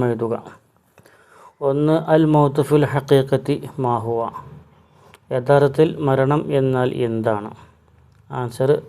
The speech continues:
തഗയ്യുറു ഹാലിൻ ഫഖത്ത്. അവസ്ഥ മാറലാണ് മരണം. സാധാരണ അവസ്ഥയിൽ നിന്നും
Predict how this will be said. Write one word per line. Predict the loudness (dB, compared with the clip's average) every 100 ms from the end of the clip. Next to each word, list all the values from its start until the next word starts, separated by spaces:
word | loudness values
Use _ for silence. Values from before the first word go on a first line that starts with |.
| -6
തഗയ്യുറു | -2 0 2 2 0
ഹാലിൻ | -2 -2 -2 -4 -8
ഫഖത്ത്. | -8 -6 -8 -10 -18 -20 -20 -20 _ _ _ _ _ _ _ _
അവസ്ഥ | -4 -2 -2 0 2
മാറലാണ് | 4 4 4 4 2 -2 -6 -8
മരണം. | -6 -6 -8 -12 -18 -12
സാധാരണ | -8 -4 -4 -4 -2
അവസ്ഥയിൽ | -2 -4 -2 0
നിന്നും | 0 -2